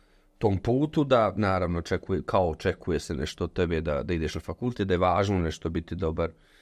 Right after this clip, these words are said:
dobar učenik. Još uvijek nije bila potpuna devalvacija ovo, kad ti šef stranke dođe i kaže nije, nije više bitno obrazovanje, bitna je članska kartica. I dalje smo imali neku vrstu volje ili nade ili želje da,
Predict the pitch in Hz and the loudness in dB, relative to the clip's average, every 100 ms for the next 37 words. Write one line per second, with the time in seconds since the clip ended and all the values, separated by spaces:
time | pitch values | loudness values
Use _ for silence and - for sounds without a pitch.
0 | _ - 95 90 90 92 123 151 143 - | _ -4 0 0 -2 -4 -4 -4 -8 -14
1 | - 107 - 139 - 127 123 131 117 - | -8 -6 -2 -2 0 -2 2 2 2 4
2 | 156 151 123 110 87 92 98 92 95 95 | 4 4 0 0 2 2 2 2 4 4
3 | 98 - 92 85 85 82 80 76 - - | 2 0 0 0 0 0 -2 -2 -6 -18
4 | _ - 92 101 - 92 - 85 82 87 | _ -4 -2 0 2 2 2 -2 0 -2
5 | 87 85 80 85 78 82 73 78 80 78 | 0 -2 -2 0 0 0 -2 -2 -2 -2
6 | 73 67 - - _ 95 92 82 90 92 | -4 -6 -12 -20 _ 2 2 2 0 0
7 | 87 85 85 87 87 82 80 80 73 - | 0 0 0 2 2 2 0 -2 -2 -2
8 | 73 71 - 69 - - - - - 98 | -4 -4 -8 -8 -8 -10 -14 -14 -4 -2
9 | 104 95 - 110 101 90 107 107 90 85 | 0 0 0 2 2 2 0 -2 -4 -4
10 | 95 - - 92 80 - _ 90 90 120 | -4 -6 -4 -2 -2 -8 _ -6 2 2
11 | 131 113 98 - 90 82 78 87 127 123 | 4 0 0 -2 -2 0 2 2 2 0
12 | 92 92 87 98 98 85 76 73 78 65 | -2 -2 -2 0 0 0 -4 -4 -4 -4